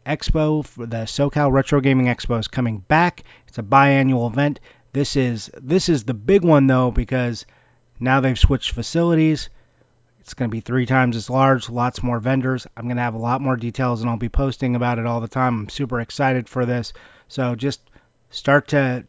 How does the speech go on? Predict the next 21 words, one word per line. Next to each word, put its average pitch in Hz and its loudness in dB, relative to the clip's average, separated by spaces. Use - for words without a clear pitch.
start - -2
to 208 -2
feel 175 -2
and 139 0
save 165 0
your 156 0
money 156 2
for 127 -4
that. 127 -2
Well, 123 -6
and 117 -6
of 107 -12
course, 123 -4
Christmas, 131 -4
'cause 113 -16
that's 151 2
on 135 2
the 127 0
way. 123 -2
But, 123 -8
uh, 107 -8